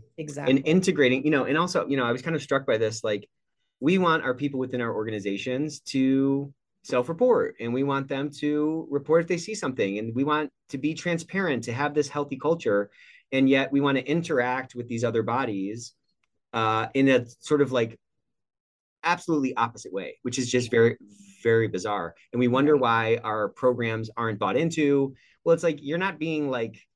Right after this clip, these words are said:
Speaker 2: internally consistent, or you're not being,
Speaker 1: Okay.
Speaker 2: in, uh, you know, you, you're not being consistent in the sense of,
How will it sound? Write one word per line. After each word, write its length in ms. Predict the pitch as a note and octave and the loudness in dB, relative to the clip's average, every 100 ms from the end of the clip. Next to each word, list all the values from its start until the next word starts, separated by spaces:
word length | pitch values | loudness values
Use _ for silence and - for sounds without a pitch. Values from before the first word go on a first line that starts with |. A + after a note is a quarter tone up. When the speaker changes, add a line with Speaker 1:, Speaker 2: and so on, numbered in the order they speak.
| _ | _
Speaker 2:
internally 440 | C#3 C#3+ E3 D#3 C3+ | -8 -6 -2 0 0
consistent, 580 | A#2 - C#3+ - - _ _ _ _ - | -4 -8 -8 -10 -18 _ _ _ _ 2
or 100 | D#3 | 4
you're 200 | D3+ E3+ | 6 6
not 140 | G3 | 6
being, 160 | A3 D#3 | 6 4
Speaker 1:
Okay. 80 | D#3 | 4
Speaker 2:
in, 140 | E3 - | 0 2
uh, 100 | D#3+ D3+ | 2 4
you 140 | D3+ | 4
know, 80 | C3+ | 4
you, 400 | A#2 B2 C#3 C#3 | 2 2 0 -2
you're 320 | C3+ B2 A#2+ | -6 -8 -2
not 160 | C#3+ D3+ | 0 2
being 380 | D#3 C#3+ B2+ B2+ _ | 2 0 0 -6 _
consistent 480 | C3 C3 C#3 C#3 A#2 | -8 -6 -4 -4 -2
in 60 | |
the 80 | A#2+ | -2
sense 260 | A#2 A#2+ A#2+ | -2 -2 -2
of, 180 | G#2+ | -4